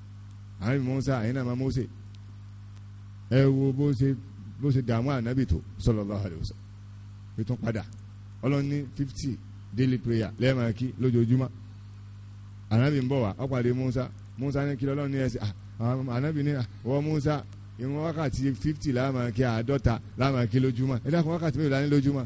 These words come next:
Twenty-four hours. Ìyẹn ni pé thirty minutes, between thirty minutes, a gbọ́dọ̀ máa kírun kọ̀ọ̀kan. A ní sùn lóru nìyẹn. Ànábì Mùsá ní, ah,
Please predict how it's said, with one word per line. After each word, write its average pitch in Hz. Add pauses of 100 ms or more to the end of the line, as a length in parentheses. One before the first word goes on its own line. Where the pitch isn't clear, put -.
Twenty-four 135
hours. 110 (600)
Ìyẹn 156
ni 165
pé 175 (220)
thirty 170
minutes, 151
between 143
thirty 151
minutes, 139
a 131
gbọ́dọ̀ 151
máa 131
kírun 131
kọ̀ọ̀kan. 113 (420)
A 135
ní 131
sùn 135
lóru 127
nìyẹn. 104 (1800)
Ànábì 160
Mùsá 160
ní, 156
ah, 139